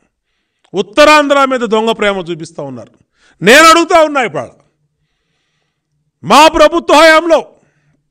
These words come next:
ఆ రోజు ఏమేం తీసుకొచ్చాం ఈ రాష్ట్రానికి? ఉత్తరాంధ్రకేం తీసుకొచ్చాం? రాయలసీమకేం తీసుకొచ్చాం? కోస్తాంధ్రకేం తీసుకొచ్చాం? జిల్లాల వారీగా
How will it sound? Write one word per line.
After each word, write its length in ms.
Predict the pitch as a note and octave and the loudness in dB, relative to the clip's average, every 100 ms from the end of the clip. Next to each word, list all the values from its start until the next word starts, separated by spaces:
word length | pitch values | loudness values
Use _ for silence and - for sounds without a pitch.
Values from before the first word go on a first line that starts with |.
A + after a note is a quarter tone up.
| _ _ _ _ _ _ _ _ _ _ F3+ | _ _ _ _ _ _ _ _ _ _ -2
ఆ 160 | C4 | 0
రోజు 280 | D4 D#4+ D#4 | 2 2 2
ఏమేం 340 | D4+ D#4+ E4 | 0 2 0
తీసుకొచ్చాం 580 | D4 D4+ - C#4+ - B3+ | -4 -8 -4 -2 0 0
ఈ 100 | B3 | 0
రాష్ట్రానికి? 680 | A#3+ B3 B3 A#3 F3+ C3 - _ _ _ _ _ _ _ _ - | 0 0 -2 -6 -6 -10 -20 _ _ _ _ _ _ _ _ -4
ఉత్తరాంధ్రకేం 920 | A3 A#3 E4 D#4+ D#4+ D#4 D4+ C4+ C#4 | -4 0 2 4 2 2 0 0 -6
తీసుకొచ్చాం? 640 | B3+ G#3 B3+ A3+ A3 A#3+ A#4 _ _ _ _ _ _ _ _ _ _ _ - | -6 -4 -4 0 0 0 -6 _ _ _ _ _ _ _ _ _ _ _ 0
రాయలసీమకేం 920 | A#3 D#4+ E4+ E4 D4 D#4 D4 C#4 C#4 | 2 4 2 0 -2 -2 0 0 -2
తీసుకొచ్చాం? 640 | B3 - B3 - G#3+ A#3 - _ _ _ _ _ - | -4 -4 -4 -2 -2 -2 -8 _ _ _ _ _ 0
కోస్తాంధ్రకేం 960 | C#4 D#4 D#4 D#4+ E4 D#4+ D#4 A#3 C4+ | 2 2 2 0 2 0 0 -2 -6
తీసుకొచ్చాం? 680 | C4 - B3 A#3 A#3 B3 A4+ _ _ _ _ | -6 -4 -4 -2 -2 -4 -6 _ _ _ _
జిల్లాల 540 | C#3+ C#4+ E4 E4 D#4 | -2 0 2 2 4
వారీగా 460 | D4+ D4 D4 D4 C#4 | 2 2 -2 0 -2